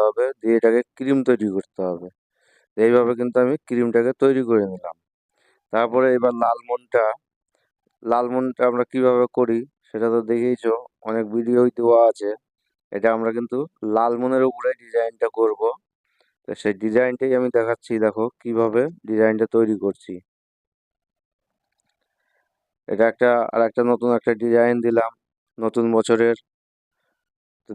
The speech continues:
দেখো ডিজাইনটা দেখতে কেমন লাগছে অবশ্যই কিন্তু তো আমাকে কিন্তু কমেন্ট করে জানাবা। দিয়ে অল্প কিছুটা আমি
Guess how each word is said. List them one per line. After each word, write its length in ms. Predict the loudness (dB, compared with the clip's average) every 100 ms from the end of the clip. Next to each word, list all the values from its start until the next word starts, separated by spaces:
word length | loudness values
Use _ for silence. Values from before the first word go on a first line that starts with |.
| 0
দেখো 240 | 0 0 -2 -4
ডিজাইনটা 400 | -6 0 0 0 0
দেখতে 260 | 0 0 -2 0
কেমন 220 | 0 0 -2
লাগছে 300 | -4 -4 -4 -4 -8 _ -6 -4
অবশ্যই 360 | -4 -2 -2
কিন্তু 220 | -2 0 0 0 -2
তো 80 | -2
আমাকে 220 | -2 -2 -6 -8
কিন্তু 220 | -8 -8 -6
কমেন্ট 280 | -4 -2 -2
করে 140 | 0 0
জানাবা। 420 | 2 0 0 0 -2 _ _ _ _ _ _ _ _ _ _ _ _ _ _ _ _ _ _ _ _ -6
দিয়ে 160 | 0 2
অল্প 140 | 2 -2
কিছুটা 300 | -8 -8 0 0
আমি 180 | 0